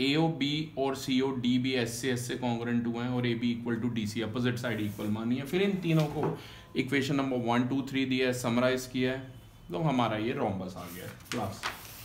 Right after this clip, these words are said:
next we have is, ऐसे आप क्वेश्चन number four जो है आपको try करना, मैं question number five बता रहा हूँ class आपको।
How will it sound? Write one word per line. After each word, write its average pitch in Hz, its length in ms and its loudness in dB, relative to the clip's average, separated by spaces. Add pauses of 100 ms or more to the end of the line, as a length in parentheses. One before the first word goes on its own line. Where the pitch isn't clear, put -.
next 151 320 0
we 151 140 2
have 123 240 4
is, 127 180 -4 (1500)
ऐसे 120 240 0
आप 135 280 0
क्वेश्चन 135 680 -2
number 135 320 2 (560)
four 131 440 0 (1700)
जो 123 240 0
है 117 360 -2 (220)
आपको 117 340 2
try 120 300 2
करना, 123 280 2
मैं 135 180 -2
question 120 260 -2
number 127 240 4
five 120 340 2
बता 101 200 -2
रहा 98 120 -4
हूँ 104 120 -2
class 104 280 -2
आपको। 107 300 -6